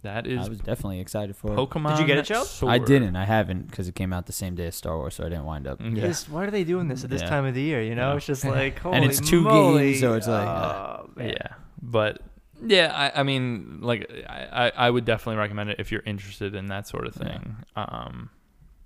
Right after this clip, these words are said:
Speaker 1: but, yeah, that's Pokemon Sword.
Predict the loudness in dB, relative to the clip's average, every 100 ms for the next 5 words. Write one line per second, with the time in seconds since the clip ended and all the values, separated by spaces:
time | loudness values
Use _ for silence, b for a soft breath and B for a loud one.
0 | -20 _ _ -20 -20 -12 -2 2 2 0
1 | -8 -4 -4 0 0 2 0 2 4 4
2 | 0